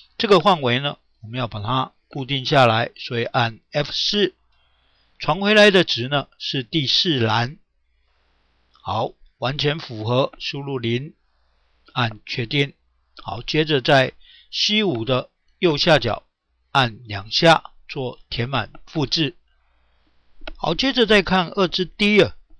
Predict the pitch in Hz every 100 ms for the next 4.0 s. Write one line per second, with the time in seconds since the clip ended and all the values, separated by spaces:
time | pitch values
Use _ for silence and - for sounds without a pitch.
0 | _ - - _ _ 156 147 170 147 -
1 | 214 233 175 123 110 120 123 151 135 -
2 | - 208 151 147 170 180 - - 113 175
3 | 160 139 - 139 139 143 147 117 110 127